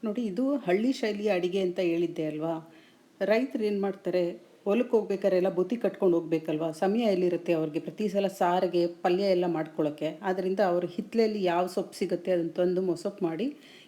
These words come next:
ಈ ಥರ ಕಾಳುಗಳ್ನ ಹುರಿದು, ಇವತ್ತು ಕಡಲೆಕಾಳು ಹಾಕಿದ್ದೀವಿ, ಕಾಳುಗಳ್ನ ಹುರಿದು ಸೊಪ್ಪು ಜೊತೆ ಸೇರಿಸ್ಕೊಂಡು ಬುತ್ತಿ ಕಟ್ಕೊಂಡು ಹೋಗ್ತಾರೆ. ರುಚಿಗೆ ತಕ್ಕನಷ್ಟು ಉಪ್ಪು ಬೆರೆಸಿ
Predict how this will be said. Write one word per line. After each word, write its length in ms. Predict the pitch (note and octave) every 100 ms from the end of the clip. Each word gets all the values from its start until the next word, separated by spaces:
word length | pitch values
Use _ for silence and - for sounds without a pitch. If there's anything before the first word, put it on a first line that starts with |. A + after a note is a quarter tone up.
| A3
ಈ 60 |
ಥರ 160 | A3 A3+
ಕಾಳುಗಳ್ನ 600 | G#3+ G#3 A#3 B3 A3 G3+
ಹುರಿದು, 520 | F#3 F3+ F3 F#3+ E4
ಇವತ್ತು 280 | A3 F3+ F3+
ಕಡಲೆಕಾಳು 500 | F3+ F#3+ G3 F3+ D#3+
ಹಾಕಿದ್ದೀವಿ, 480 | D#3+ D#3 D#3+ D3+ D3+
ಕಾಳುಗಳ್ನ 560 | F3+ G3 G#3 G3+ F#3+
ಹುರಿದು 320 | F3 E3+ E3 B3
ಸೊಪ್ಪು 280 | F#3+ -
ಜೊತೆ 260 | F#3 E3+ E3+
ಸೇರಿಸ್ಕೊಂಡು 640 | D#3+ D#3+ D#3+ - D#3+ D3 G4 - - - -
ಬುತ್ತಿ 240 | A3+ A#3 B3
ಕಟ್ಕೊಂಡು 540 | F#3 - F3 F3+ G#4
ಹೋಗ್ತಾರೆ. 520 | - F#3 - D3+ C#3+ - - _ _ _ - - _ -
ರುಚಿಗೆ 460 | A#3 A#3 C#4+ C#4 C#4+
ತಕ್ಕನಷ್ಟು 680 | - A3 A#3 G#3+ - A3+
ಉಪ್ಪು 280 | G#3 - A#3
ಬೆರೆಸಿ 400 | F#3 E3+ D3+ E4+